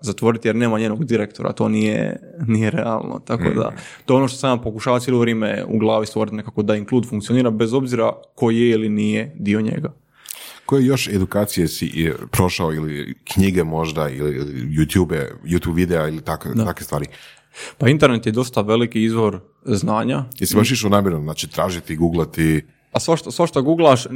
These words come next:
Speaker 1: nažalost, ono što sam ti ja reći da internet nije uvijek izvor točnih informacija, često ono možeš doći do nekih krivih saznanja, informacija, pa ne treba baš svakoj literaturi koju pogledaš. Vjerojatno,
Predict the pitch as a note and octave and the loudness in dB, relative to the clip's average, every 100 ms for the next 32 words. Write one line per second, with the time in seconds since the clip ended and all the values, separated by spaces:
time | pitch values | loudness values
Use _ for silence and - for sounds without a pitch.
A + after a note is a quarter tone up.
0 | B2+ B2 C3 C#3+ C3 A2+ - B2+ - B2 | -4 0 2 4 4 2 0 -4 -4 0
1 | C#3 B2+ A#2 A2 B2+ B2 A2+ B2+ B2 C3+ | 0 2 2 2 2 0 0 2 4 6
2 | B2+ - - - A#2 B2+ A#2+ A2+ - D3 | 6 2 -4 0 2 4 2 0 0 2
3 | - G#2+ - G#2+ G2+ G2 G#2+ A2 - G#2+ | 2 -4 -2 -2 0 2 2 0 -2 -2
4 | G#2 G2+ G#2+ G#2 G#2 G#2+ G2+ G2+ G#2+ G#2 | -2 -2 0 2 2 2 2 0 0 0
5 | G#2+ A2 G2+ - _ - A2+ A2 G#2+ - | -2 -2 -6 -8 _ 2 2 4 -2 -2
6 | G2+ G2 G2+ G#2+ G#2 - A2 G#2+ A2 A2+ | -2 0 0 0 -2 -2 0 0 0 -2
7 | G#2+ G#2+ G#2+ A2+ G#2 A2 - - - - | 0 -2 0 0 2 2 0 -12 -6 -2
8 | A2 - G#2+ G#2+ - A2+ - G#2+ G#2+ G#2+ | 0 -2 -4 -4 -2 -2 2 2 2 -2
9 | G2+ G#2+ A2 - A#2+ - A2+ C3 C#3+ - | 0 0 0 0 -6 -6 0 2 2 0